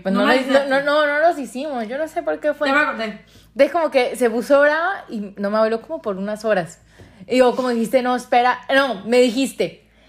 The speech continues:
Speaker 1: "No te voy a hablar porque si te hablo te voy a responder feo", me dijiste. Y yo, "Bueno, listo".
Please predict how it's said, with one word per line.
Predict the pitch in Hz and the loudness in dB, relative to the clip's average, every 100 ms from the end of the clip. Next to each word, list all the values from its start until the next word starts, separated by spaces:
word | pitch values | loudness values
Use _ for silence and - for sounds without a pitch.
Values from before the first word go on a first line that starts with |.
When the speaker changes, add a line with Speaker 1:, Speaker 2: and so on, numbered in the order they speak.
| _ _ - | _ _ -6
Speaker 1:
"No | 233 247 | -2 2
te | 294 | 4
voy | 294 | 4
a | 302 | 2
hablar | 294 302 | 0 -2
porque | 320 302 254 | -4 -4 -4
si | 247 | -6
te | 190 | -2
hablo | 190 185 233 | 0 0 0
te | 196 | 2
voy | 175 | 2
a | |
responder | 208 214 185 170 165 | 0 -4 -4 -4 -4
feo", | - 233 220 202 | 2 4 4 2
me | 185 | 0
dijiste. | 180 190 170 - | -4 -4 -6 -6
Y | - 175 | -10 -8
yo, | 170 160 | -8 -8
"Bueno, | 156 151 147 | -8 -8 -10
listo". | 147 156 _ | -14 -18 _